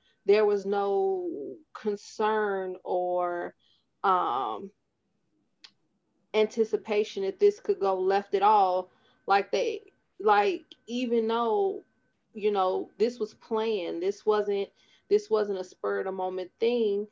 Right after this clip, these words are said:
It, it wasn't the, handled the same, you know, where, when,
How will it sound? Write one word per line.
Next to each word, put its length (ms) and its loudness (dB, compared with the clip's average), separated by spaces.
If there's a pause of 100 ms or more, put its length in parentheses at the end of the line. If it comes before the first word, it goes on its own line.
(480)
It, 200 -4
it 180 -2
wasn't 320 0
the, 120 -4 (140)
handled 420 -2
the 120 -4
same, 720 -6 (180)
you 180 0
know, 460 -4
where, 400 -2 (280)
when, 360 -4